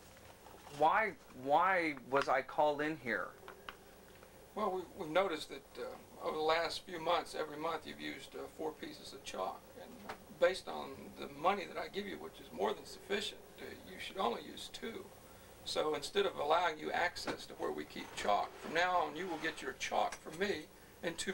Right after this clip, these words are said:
Speaker 2: pieces will all you'll be allowed to get.
Speaker 1: Two pieces?
Speaker 2: And if you can't make it with that, then take it out of your pocket.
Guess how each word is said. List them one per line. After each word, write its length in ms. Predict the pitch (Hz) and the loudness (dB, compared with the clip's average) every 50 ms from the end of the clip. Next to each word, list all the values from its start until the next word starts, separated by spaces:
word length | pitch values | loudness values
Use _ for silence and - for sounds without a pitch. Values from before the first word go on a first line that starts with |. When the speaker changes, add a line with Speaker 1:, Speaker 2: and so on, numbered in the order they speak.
| - - | 0 2
Speaker 2:
pieces 360 | 220 247 208 - - - - | 2 2 2 0 -2 -4 -2
will 120 | - - | 2 2
all 240 | - - 170 160 160 | 4 6 6 4 4
you'll 140 | 165 165 175 - 160 | 4 2 2 2 4
be 140 | 165 160 | 4 6
allowed 240 | 151 143 143 143 147 | 6 6 6 6 4
to 120 | - - - | 2 -2 -2
get. 240 | 117 131 - - - - - - - - - - - - - - - - - - - - - - - - - | 0 0 0 -2 -4 -6 -16 -18 -16 -16 -16 -16 -18 -18 -18 -18 -16 -16 -16 -18 -18 -20 -20 -20 -16 -10 0
Speaker 1:
Two 180 | - 175 196 | 4 4 4
pieces? 340 | 196 - 202 190 170 - - - - - - - - - - - - - - - - - - - - - - - - - - - - | 6 6 6 6 4 2 -6 -14 -14 -14 -14 -14 -14 -14 -12 -12 -12 -14 -14 -16 -18 -18 -18 -18 -18 -18 -20 -20 -20 -20 -12 -4 0
Speaker 2:
And 100 | 196 160 | 0 2
if 60 | 151 170 | 2 2
you 60 | 165 | 0
can't 280 | 165 - 185 180 170 170 | 2 4 2 2 2 2
make 140 | 170 160 | 2 2
it 80 | 160 165 | 2 2
with 120 | 170 165 | 0 2
that, 260 | 160 170 190 - - - | 2 2 2 0 -4 -4
then 200 | 170 151 147 147 - | -6 -6 -6 -6 -2
take 200 | - 175 165 - | -2 -2 0 0
it 80 | - | 2
out 160 | 165 160 156 165 | 2 2 2 2
of 80 | 175 | 0
your 80 | 185 208 | -2 -4
pocket. 440 | - - - - - - - - | -6 -8 -10 -8 -8 -8 -10 -12